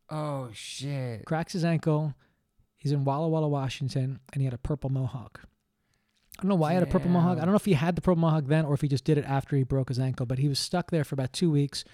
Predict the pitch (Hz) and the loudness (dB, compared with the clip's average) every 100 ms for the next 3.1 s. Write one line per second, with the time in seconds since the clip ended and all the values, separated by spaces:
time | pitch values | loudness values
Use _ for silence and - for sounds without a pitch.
0 | - - 240 233 202 214 285 240 165 180 | -20 -10 -6 -4 -4 -4 -4 0 2 2
1 | 180 160 160 - 160 151 - 147 147 - | 0 2 2 0 -4 -4 -2 0 0 0
2 | 139 147 139 180 190 139 - 214 202 139 | -2 -2 -4 0 0 0 -2 0 0 0